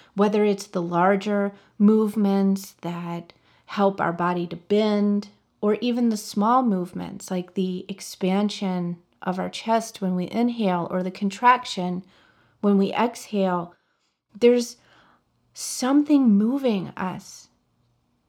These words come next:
There's something living in us, and I wanted to understand that because I thought that was the key to my being here.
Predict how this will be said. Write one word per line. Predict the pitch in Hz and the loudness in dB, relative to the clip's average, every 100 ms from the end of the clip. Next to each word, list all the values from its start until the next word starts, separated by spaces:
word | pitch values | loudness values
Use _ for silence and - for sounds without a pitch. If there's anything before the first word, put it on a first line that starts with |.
| _ _ _ - | _ _ _ -10
There's | 214 202 | -8 -2
something | 269 294 247 202 | 2 4 4 2
living | 220 254 294 | 2 2 2
in | 240 185 | 2 0
us, | 180 175 - | -4 -6 -4
and | 208 214 - | -4 -4 -4
I | 233 277 | 0 0
wanted | 262 214 202 202 | 2 0 0 -2
to | 208 | -4
understand | 208 202 208 - 208 208 202 | 0 0 -2 -4 -2 -2 -2
that | 226 262 247 - | 0 2 2 -2
because | 208 226 | -4 -2
I | 214 214 | -2 -4
thought | 214 214 208 | -2 -2 -2
that | 214 226 226 | -2 -2 -2
was | 226 - | -6 -6
the | 202 | -10
key | - - 285 262 202 196 - _ | -10 -6 -2 -2 -2 -6 -14 _
to | - 240 | 2 4
my | 233 226 | 4 2
being | 208 277 339 277 | 2 2 4 2
here. | 214 - 165 - | -2 -6 -8 -8